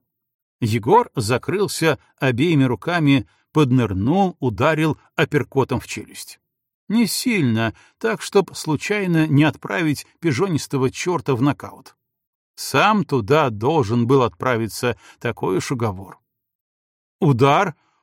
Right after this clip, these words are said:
ух, хорошая плюха прилетела.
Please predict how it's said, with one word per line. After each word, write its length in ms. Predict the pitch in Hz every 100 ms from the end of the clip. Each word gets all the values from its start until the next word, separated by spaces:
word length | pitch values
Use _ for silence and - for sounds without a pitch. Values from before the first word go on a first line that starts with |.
| _
ух, 560 | 107 117 208 - - - _ _ -
хорошая 960 | - 156 135 120 151 196 - 226 220
плюха 640 | - 135 196 190 - 135 117
прилетела. 760 | 123 123 127 - 98 85 -